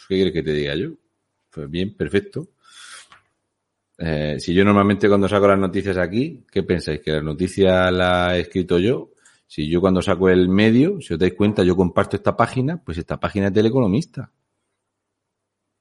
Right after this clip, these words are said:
El ochenta y cinco por ciento de las pymes asegura que no creará empleo este año.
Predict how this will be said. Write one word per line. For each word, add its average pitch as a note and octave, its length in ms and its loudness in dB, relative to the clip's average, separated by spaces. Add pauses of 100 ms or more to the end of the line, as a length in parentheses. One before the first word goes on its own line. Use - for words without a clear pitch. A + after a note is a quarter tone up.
(400)
El F#2 100 0
ochenta F#2+ 280 2
y F#2+ 40 2
cinco A2 200 4
por A#2+ 120 4
ciento B2 180 2
de A#2+ 60 6
las A2+ 140 4
pymes C3 280 2
asegura A2 420 4
que G#2 80 0
no G2+ 140 0
creará G2 260 4
empleo F#2+ 300 -2
este F2 180 -8
año. D2+ 300 -12